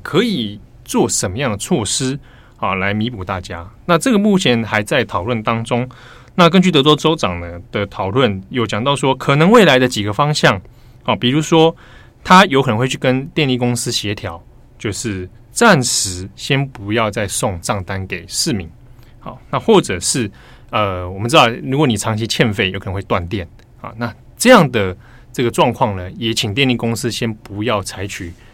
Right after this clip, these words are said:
欠费断电的措施。好，我们先维持大家基本的生活，那后续的费用部分大家再来慢慢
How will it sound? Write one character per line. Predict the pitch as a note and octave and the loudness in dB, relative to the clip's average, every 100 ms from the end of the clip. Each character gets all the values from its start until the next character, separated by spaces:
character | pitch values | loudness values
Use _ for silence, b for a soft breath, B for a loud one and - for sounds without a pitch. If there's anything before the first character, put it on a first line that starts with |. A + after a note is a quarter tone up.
| - | -4
欠 | - A#2 | 0 0
费 | G2 G#2 | 0 -2
断 | - G#2 F2 | 0 -2 -2
电 | A#2 F2+ | -4 -4
的 | F2+ E2 | -8 -14
措 | - B2 | -8 -6
施。 | F#2 - F#2+ F#2+ | -4 -8 -8 -10
好， | G#2+ | -12
我 | |
们 | A2 | -2
先 | - F#3+ F#3+ F#3+ - | 6 8 6 2 -12
维 | - B2+ F3 | 0 2 2
持 | - | 2
大 | C3 B2+ | 4 4
家 | C3 | 4
基 | - D3 | 0 -2
本 | B2+ | -4
的 | F2 | -6
生 | E2+ A2 A2 | -8 -8 -8
活， | F#2+ G2+ | -8 -6
那 | |
后 | B2 - A#3+ | -4 0 0
续 | F#3 | 2
的 | D3+ | 2
费 | - | 2
用 | C#3+ B2+ | 0 0
部 | B2 | -2
分 | A#2+ G2 | -2 -2
大 | G#2+ | -2
家 | G#2+ | -2
再 | A2 | -2
来 | F2+ | -2
慢 | A2 | -2
慢 | G#2+ | -4